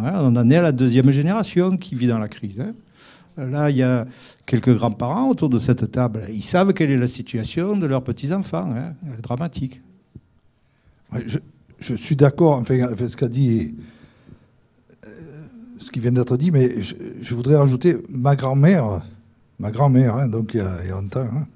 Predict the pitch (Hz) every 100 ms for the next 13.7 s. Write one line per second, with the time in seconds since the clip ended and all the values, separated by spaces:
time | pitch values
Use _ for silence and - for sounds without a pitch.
0 | - - - - - _ 110 107 117 131
1 | 165 147 135 135 123 151 156 151 117 -
2 | 127 120 98 - 98 - _ _ _ _
3 | _ _ _ _ _ _ _ _ _ _
4 | _ _ _ _ - 113 113 139 135 135
5 | 123 123 165 131 139 123 131 117 110 156
6 | 156 - 110 123 123 160 160 165 127 120
7 | 127 131 127 123 113 107 90 - - _
8 | _ _ _ _ _ _ - 104 120 117
9 | 143 113 107 87 98 - 92 - 127 -
10 | - _ _ _ _ _ - 117 110 95
11 | 92 - - _ - 98 95 92 101 131
12 | 123 131 175 160 160 - 120 147 151 139
13 | - 190 123 147 135 127